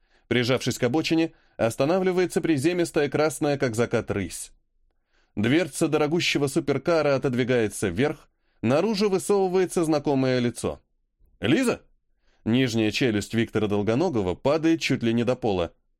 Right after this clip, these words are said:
«Ты чего посреди трассы забыла? Это ведь ты, а не галлюцинация?» Рукавом джемпера он протирает глаза. Знакомый тусовщик и гуляка выглядит слегка поддатым. На шее горят багровые засосы.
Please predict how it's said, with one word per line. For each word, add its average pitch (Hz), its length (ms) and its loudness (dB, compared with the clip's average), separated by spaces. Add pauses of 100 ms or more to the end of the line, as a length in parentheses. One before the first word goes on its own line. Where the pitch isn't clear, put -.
(420)
«Ты 247 220 2
чего 262 260 2
посреди 175 360 0
трассы 180 340 0
забыла? 135 380 0 (640)
Это 135 200 2
ведь 165 200 2
ты, 240 140 2
а 269 80 2
не 269 80 4
галлюцинация?» 190 680 0 (1300)
Рукавом 170 500 0
джемпера 160 460 2
он 147 160 0
протирает 139 500 0
глаза. 110 400 -2 (760)
Знакомый 165 560 0
тусовщик 196 560 -2
и 165 40 0
гуляка 147 460 0
выглядит 123 460 0
слегка 110 300 -2
поддатым. 90 560 -6 (580)
На 131 180 2
шее 214 340 0
горят 165 300 2
багровые 113 440 2
засосы. 101 480 -6